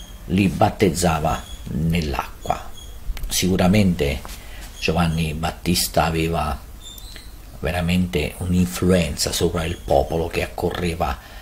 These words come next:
a lui, e lui vedevano una, uh, una, una fede autentica e genuina. I scribi e i farisei, i sadducei,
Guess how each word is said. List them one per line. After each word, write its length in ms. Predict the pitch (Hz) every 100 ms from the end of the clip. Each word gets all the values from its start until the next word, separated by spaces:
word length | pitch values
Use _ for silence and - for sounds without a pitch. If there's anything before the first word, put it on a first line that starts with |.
| - -
a 140 | 87
lui, 480 | 80 76 80 76 69 - - - - - - -
e 160 | - -
lui 160 | 101 107
vedevano 680 | 95 92 95 90 90 85 -
una, 500 | - 95 90 85 80 - - -
uh, 480 | - 73 - - 98
una, 640 | 90 85 76 - - - - - - - -
una 320 | 92 87 78
fede 640 | - 110 107 85 82 82 - - - - -
autentica 680 | 62 87 101 120 110 90 87
e 80 |
genuina. 800 | 85 85 90 110 117 85 67 57 - - - - - - - - - - - - - - -
I 200 | 98 98
scribi 460 | 87 92 123 110 95
e 20 |
i 40 | 87
farisei, 640 | 87 101 - 117 107 87
i 40 |
sadducei, 960 | 80 87 87 90 107 107 107 73 58 -